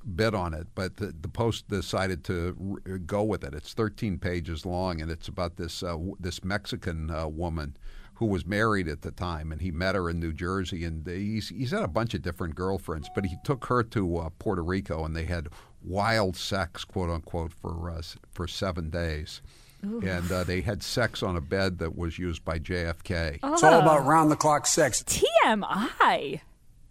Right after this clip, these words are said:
Speaker 1: I'm just reading you the story.
Speaker 2: Who, who, now, who gave that detail? Was it the woman, or was it Bob Menendez himself, or was it some sort
Speaker 1: No,
Speaker 2: of diary?
Speaker 1: apparently, apparently this dossier was being peddled in, uh, i-, in,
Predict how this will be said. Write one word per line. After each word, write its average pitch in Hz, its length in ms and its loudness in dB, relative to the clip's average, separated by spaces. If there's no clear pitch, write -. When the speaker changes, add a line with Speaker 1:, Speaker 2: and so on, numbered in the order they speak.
Speaker 1:
I'm 185 160 6
just 262 180 4
reading 170 220 6
you 170 80 6
the 143 100 4
story. 233 680 2
Speaker 2:
Who, 285 220 2
who, 247 120 2
now, 285 220 6
who 370 180 6
gave 349 280 2
that 285 220 6
detail? 254 460 2
Was 196 160 4
it 208 120 4
the 196 80 4
woman, 254 380 4
or 247 120 4
was 202 200 8
it 185 200 2
Bob 220 220 10
Menendez 202 500 2
himself, 202 320 6
or 196 100 4
was 196 140 6
it 202 100 2
some 226 140 4
sort 202 160 4
Speaker 1:
No, 160 140 8
Speaker 2:
of 147 60 10
diary? 208 200 8
Speaker 1:
apparently, 214 640 8
apparently 135 600 4
this 123 260 2
dossier 110 640 2
was 85 220 0
being 90 240 4
peddled 104 540 2
in, 92 360 2
uh, 85 400 0
i-, - 560 -4
in, 90 340 0